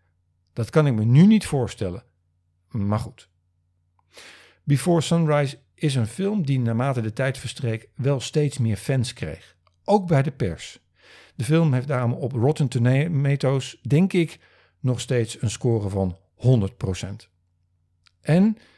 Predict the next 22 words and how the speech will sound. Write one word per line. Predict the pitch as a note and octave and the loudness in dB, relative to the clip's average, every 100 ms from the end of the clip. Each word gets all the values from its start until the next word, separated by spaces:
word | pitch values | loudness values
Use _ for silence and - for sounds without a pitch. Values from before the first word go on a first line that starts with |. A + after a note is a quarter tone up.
| _ _ | _ _
hij | - C#3 | -2 0
werd | D3 B2+ | 0 0
door | B2+ | -2
The | A2+ | -2
Guardian | G#2+ C#3 C3+ G2+ G#2+ C#3+ G3 | 2 4 6 4 0 -2 -4
in | - G#2 | -6 -4
tweeduizend | C3 D3+ E3 D#3 E3 - | -2 -2 -2 0 -2 2
tien | A#2 B2+ D3 - _ _ _ | 2 2 0 -10 _ _ _
samen | - - - C#3+ E3+ F3+ D#3 | -18 -12 -4 0 2 2 2
met | C#3 | 0
het | B2+ | -2
vervolg | - A#2+ C3 B2+ G#2+ | -6 -4 0 -2 -2
Before | A#2 - A2+ | -4 -4 -6
Sunset | - B2+ G#2+ - G2 - - _ _ | -2 -2 0 -2 -4 -6 -20 _ _
op | A#2+ B2 | -2 2
nummer | C3+ D#3 A#2 | 4 4 4
drie | C3+ B2 | 2 2
gezet | A2+ A2 G#2 - _ _ _ - | 0 -2 -4 -8 _ _ _ -4
in | C3 | -2
de | A#2 | 0
rij | G2+ G2+ G2 | -2 -2 -2
van | F#2 F2 | -2 -6